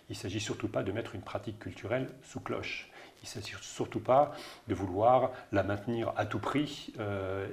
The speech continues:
et de la mettre sous perfusion, de la mettre, euh, dans un musée ou de la, encore moins de la folkloriser.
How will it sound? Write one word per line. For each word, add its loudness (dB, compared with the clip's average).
et 0
de -4
la 2
mettre -2
sous -2
perfusion, 0
de -2
la 0
mettre, -4
euh, -4
dans -2
un -2
musée 0
ou 0
de -4
la, -2
encore 0
moins -2
de -8
la -2
folkloriser. -4